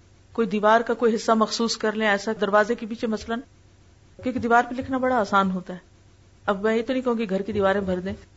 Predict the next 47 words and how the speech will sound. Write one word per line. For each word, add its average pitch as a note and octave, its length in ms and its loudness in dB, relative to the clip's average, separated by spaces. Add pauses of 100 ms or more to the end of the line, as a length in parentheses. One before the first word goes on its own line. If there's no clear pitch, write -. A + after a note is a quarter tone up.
(380)
لیکن A#3+ 300 4
یہ C4 120 4
ہے C#4 120 4
کہ C4+ 100 0
جیسے C4 240 -2
دروازے A3 420 4
کے C4+ 100 -6
پیچھے C#4 280 -2
کی D#4 100 2
جگہ A3+ 260 4
جو A3+ 80 2
ہوتی G#3+ 220 -2
ہے A#3+ 80 2
وہ A3+ 160 0 (180)
عام G#3+ 220 0
طور G#3+ 180 -2
پر B3 180 -4 (840)
چھپی A#3 260 -6
ہوئی A3 100 -2
ہوتی F#3 240 -4
ہے۔ - 1000 -20
چھوٹا C#4 260 4
سا C#4 120 2
سافٹ B3 280 4
بورڈ A3+ 220 0
لے G#3 140 0
لیں، G#3 160 -8 (220)
کچھ F4+ 260 -8
بھی E4+ 100 -4
کر G#3 200 -2
لیں، F#3+ 140 -6 (380)
کوئی A#3 160 0
ایک A3+ 100 -2
کاغذ G#3+ 340 2
لگا G3+ 220 0
لیں G#3 140 -2
کسی G3+ 260 -4
ایسی F#3 200 0
جگہ F#3+ 320 -4
جہاں F#3+ 220 -6
پر F#3+ 140 -2
آپ F3+ 160 2 (420)
سامنے G3+ 340 2
پھر G3+ 140 -2
لکھ F3+ 220 -4
سکیں۔ F#3+ 240 -10 (1080)
مثلاً D4 360 2